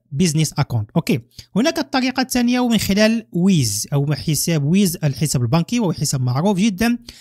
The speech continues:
والملايين من الأشخاص يستعملون-، يستعملونه، وهو صراحة ينتشر بشكل كبير جدًا. يمكنك الحصول حتى على بطاقة فيزا من خلالهم، يمكنك من خلالها استعمالها وقو-، وتقوم بسحب الأرباح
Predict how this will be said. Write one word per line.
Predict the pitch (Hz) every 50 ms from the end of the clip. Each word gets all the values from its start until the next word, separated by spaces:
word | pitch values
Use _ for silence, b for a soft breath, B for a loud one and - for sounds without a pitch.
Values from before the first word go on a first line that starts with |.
| B B B B _
والملايين | 190 208 202 185 170 170 175 175 170 165 165 165 170 196 208 196 151 127
من | 123
الأشخاص | 131 143 - 170 143 - - - 170 135 - -
يستعملون-، | 139 127 - - 180 151 160 170 196 196 190 208 214 214 190
يستعملونه، | 170 170 - - 151 156 170 190 196 190 185 208 214 -
وهو | 180 190 214
صراحة | 202 - 208 185 175 - 196 - 196
ينتشر | 160 156 165 175 - 165 135 - - 143
بشكل | 127 131 120 - - - - 131
كبير | 120 - 127 117 135
جدًا. | 120 117 120 - 120
يمكنك | 139 170 - 190 - 185
الحصول | 160 - 185 160 - 156
حتى | - - 190 - 165
على | 143 131 143
بطاقة | 135 147 143 - 165 151 - - 131
فيزا | 117 113 151 175 127 127
من | 127 131
خلالهم، | - - 185 214 214 220 254 302 285 B B B B B
يمكنك | 233 247 240 262 269 254 240
من | 220 202
خلالها | - 214 202 196 196
استعمالها | 190 - - - 160 156 170 170 175 170 156 165 180
وقو-، | 180 180 196 - - _ _ _ 190
وتقوم | 185 190 214 196 180 - - 180 - - 180 180
بسحب | 156 160 160 131 - - 156 151
الأرباح | 151 190 - 160 143 131 135 160 160 -